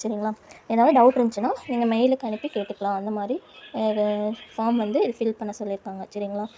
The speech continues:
நீங்க பே பண்ண அமௌண்ட் வந்து எதுக்காக பே பண்ணிருக்கீங்கன்னா, நீங்க கிளவுட் ஸ்டோரேஜ் யூஸ் பண்றதுக்காக. சரிங்களா? நீங்க பர்சனல் யூஸ்க்கும் அது வச்சுக்கலாம்.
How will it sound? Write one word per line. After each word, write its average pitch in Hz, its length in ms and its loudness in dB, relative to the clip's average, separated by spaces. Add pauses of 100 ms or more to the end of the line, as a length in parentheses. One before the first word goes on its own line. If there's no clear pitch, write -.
(160)
நீங்க 233 220 0
பே 254 180 6
பண்ண 262 340 2
அமௌண்ட் 254 240 2
வந்து 226 240 2
எதுக்காக 254 400 4
பே 247 100 -2
பண்ணிருக்கீங்கன்னா, 220 640 -2 (280)
நீங்க 220 320 0 (120)
கிளவுட் 262 340 6
ஸ்டோரேஜ் 226 340 2
யூஸ் 240 220 -2
பண்றதுக்காக. 202 480 -4 (140)
சரிங்களா? 208 360 -4
நீங்க 226 280 0
பர்சனல் 254 380 4
யூஸ்க்கும் 247 280 -2
அது 233 140 2
வச்சுக்கலாம். 214 400 -4